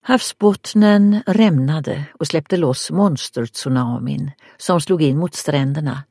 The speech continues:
på annandag jul. Solen sken högt och starkt mot den klarblå himlen.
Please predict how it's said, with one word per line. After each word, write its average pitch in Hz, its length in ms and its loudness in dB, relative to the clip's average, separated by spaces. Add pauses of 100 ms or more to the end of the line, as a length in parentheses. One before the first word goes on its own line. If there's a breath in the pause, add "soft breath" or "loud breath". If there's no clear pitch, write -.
på 147 180 -4
annandag 143 720 -4
jul. 147 460 -6 (1800 loud breath)
Solen 254 560 6
sken 214 340 6
högt 165 420 -4
och 165 80 -4
starkt 143 560 -8
mot 131 260 -2
den 127 200 -2
klarblå 123 560 2
himlen. 143 520 -4